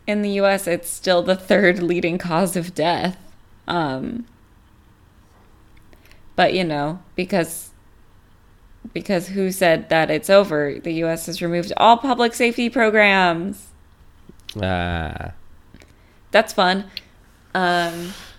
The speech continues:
Speaker 2: Hmm.
Speaker 1: I got, like, a little notification on my phone being like, "You're," 'cause I had, like, the, the state app that was, like, it would ping you if you were,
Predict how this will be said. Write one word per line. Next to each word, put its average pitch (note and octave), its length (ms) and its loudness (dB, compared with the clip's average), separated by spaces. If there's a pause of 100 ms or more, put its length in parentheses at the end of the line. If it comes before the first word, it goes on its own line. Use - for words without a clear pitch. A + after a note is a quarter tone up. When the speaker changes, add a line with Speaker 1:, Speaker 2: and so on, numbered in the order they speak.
(180)
Speaker 2:
Hmm. C#3+ 380 6 (420)
Speaker 1:
I G3 80 6
got, G#3 160 8
like, G#3+ 140 4
a A3+ 40 0
little A3+ 220 4
notification F3+ 800 0
on F3 80 -2
my E3 140 -2
phone E3+ 340 -2
being F#3+ 240 -2
like, D#3+ 320 -4
"You're," G3+ 440 0 (340)
'cause G3 160 -2
I F#3+ 60 6
had, F#3+ 240 0
like, E3+ 340 -2
the, E3 360 0 (140)
the E3 160 -2
state E3+ 460 -2
app D#3 320 -4
that D#3+ 240 -4
was, D#3 160 -4
like, D3+ 380 -6 (840)
it F3+ 80 -2
would E3 240 -4
ping F3 280 -4
you F#3 260 -4
if F3+ 260 -4
you D#3+ 500 -2 (1160)
were, D#3 600 0